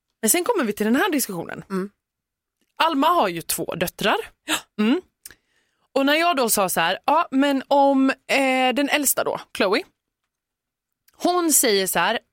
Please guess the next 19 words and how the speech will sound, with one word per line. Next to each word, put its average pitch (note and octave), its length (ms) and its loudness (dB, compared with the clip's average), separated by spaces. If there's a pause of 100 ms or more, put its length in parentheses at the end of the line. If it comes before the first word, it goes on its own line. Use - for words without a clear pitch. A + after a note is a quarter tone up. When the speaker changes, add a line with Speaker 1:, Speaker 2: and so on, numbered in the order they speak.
(140)
Speaker 1:
eh, F#3 340 0 (360)
'Mamma, B3 300 2
vad A#3 140 -2
blir A#3 180 0
det G3 80 0
för - 160 -6
mat E3+ 300 0
idag?' D4 220 -2 (1080)
Då D#4 300 2
kan F#3 320 -2
ju G#3+ 180 0
Alma G#3 360 -2
säga D#3 460 0
så - 140 0
här, C#3+ 200 -8 (640)
'Gå B3 100 0
och G#3+ 80 -2
fråga C#4+ 260 -2
pappa.' A#3 320 -4